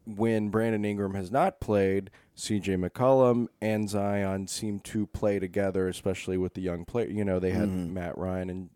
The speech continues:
Speaker 1: Jordan Hawkins starting games.
Speaker 2: Yeah.
Speaker 1: Uh, games that they won.
Speaker 2: Yeah.
Speaker 1: So, yeah, Brandon Ingram out of the three, I think, is the one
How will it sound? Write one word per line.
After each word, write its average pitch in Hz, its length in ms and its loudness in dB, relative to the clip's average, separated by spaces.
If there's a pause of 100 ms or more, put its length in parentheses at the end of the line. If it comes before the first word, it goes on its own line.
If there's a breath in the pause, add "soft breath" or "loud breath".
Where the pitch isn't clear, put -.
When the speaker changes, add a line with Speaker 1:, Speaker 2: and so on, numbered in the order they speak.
Speaker 1:
Jordan 98 280 0
Hawkins 101 440 -2
starting 101 420 2
games. 117 720 -2
Speaker 2:
Yeah. 165 220 10 (260 soft breath)
Speaker 1:
Uh, 95 200 4
games 113 420 -2
that 107 180 2 (200)
they 107 180 4
won. 123 480 2
Speaker 2:
Yeah. 117 240 8 (160)
Speaker 1:
So, 117 680 8 (400)
yeah, 139 380 6
Brandon 123 500 4
Ingram 117 340 2
out 117 220 2
of 104 160 -4
the 101 80 -6
three, 110 640 0 (260)
I 98 100 -4
think, 120 220 -4
is 101 120 -6
the 104 100 2
one 101 500 -2